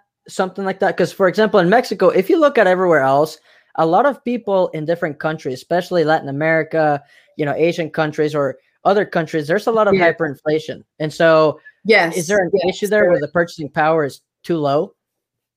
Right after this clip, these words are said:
Speaker 2: Yes, yes. And covid has hit them really hard. Um, not many jobs are available for them, and it's
Speaker 1: Right.
Speaker 2: it's really just sad.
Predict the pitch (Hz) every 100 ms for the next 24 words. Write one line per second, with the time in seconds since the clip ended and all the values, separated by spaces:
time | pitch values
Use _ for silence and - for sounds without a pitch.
0 | _ _ _ _ - _ _ 185 190 151
1 | - - 175 107 87 - - 180 180 180
2 | 175 202 196 202 196 170 - 202 190 185
3 | 185 170 170 180 185 - 170 160 165 170
4 | 185 _ 156 156 156 151 156 160 175 185
5 | 190 185 170 170 _ _ _ _ _ _
6 | - _ 160 180 165 165 165 - - -
7 | 156 151 156 151 165 165 165 165 160 156
8 | 156 151 147 151 156 156 147 - - _
9 | 143 131 - _ _ 180 175 - 196 202
10 | 196 180 175 170 - 151 147 151 165